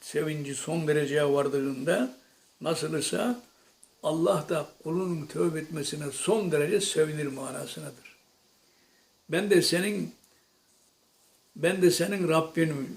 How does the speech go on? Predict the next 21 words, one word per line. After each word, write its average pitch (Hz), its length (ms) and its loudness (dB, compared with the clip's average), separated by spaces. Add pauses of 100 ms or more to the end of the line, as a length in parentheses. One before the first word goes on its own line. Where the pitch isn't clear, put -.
Şimdi 156 280 -6
adam 156 320 0
ya-, 143 120 2
şaşırarak 151 720 0
ne 156 140 0
diyor? 185 320 4 (720)
"Allah'ım, 156 600 0
sen 160 300 -4
benim 160 280 -2
kulumsun. 170 560 -2 (720)
Ben 156 240 -2
de 156 100 2
senin 156 360 0
Rabbimi." 160 520 -2
diyen 165 220 2
adamın 160 440 -2
sevincinden 160 720 -2
daha 160 260 0
çoktur 156 420 4
Allah'ın 143 360 -2
sevinci. 143 580 -8